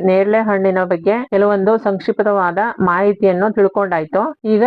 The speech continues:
ಇದರ ಜ್ಯೂಸ್ ಮಾಡೋದು ಹೇಗೆ ಅಂತ ನೋಡೋಣ ಬನ್ನಿ. ಈಗ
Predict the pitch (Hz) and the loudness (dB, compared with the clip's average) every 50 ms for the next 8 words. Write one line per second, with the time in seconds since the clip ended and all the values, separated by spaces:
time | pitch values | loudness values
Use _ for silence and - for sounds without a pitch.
0 | 254 233 202 202 208 202 180 - 214 226 226 226 240 220 214 202 202 196 196 180 | 2 2 2 2 2 0 0 0 0 0 0 2 0 0 0 0 0 0 0 0
1 | 175 170 175 170 170 175 262 285 233 190 175 175 175 202 220 202 175 151 151 - | 2 2 0 -2 -2 -2 -2 0 0 0 0 -2 -2 -2 -2 -2 -2 -4 -4 -6
2 | - _ _ _ _ _ _ _ _ _ _ _ _ _ _ _ _ _ - 214 | -8 _ _ _ _ _ _ _ _ _ _ _ _ _ _ _ _ _ -4 -2
3 | 214 208 190 | 0 2 2